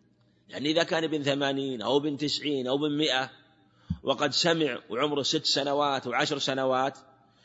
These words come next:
فيكون أدرك مشايخ لم يدركهم.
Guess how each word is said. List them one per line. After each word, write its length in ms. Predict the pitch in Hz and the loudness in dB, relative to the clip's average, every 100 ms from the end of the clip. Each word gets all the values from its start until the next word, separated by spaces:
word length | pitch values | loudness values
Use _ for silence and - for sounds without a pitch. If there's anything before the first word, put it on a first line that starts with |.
| _ _ - | _ _ -2
فيكون 520 | 131 143 - 170 165 - | 6 6 6 2 2 6
أدرك 440 | 190 175 156 - | 6 6 4 2
مشايخ 720 | 139 165 160 160 135 180 - - - _ _ | -2 2 4 4 2 0 -4 -18 -20 _ _
لم 220 | 110 131 165 | -2 0 4
يدركهم. 540 | 185 208 240 156 127 | 6 6 4 0 -6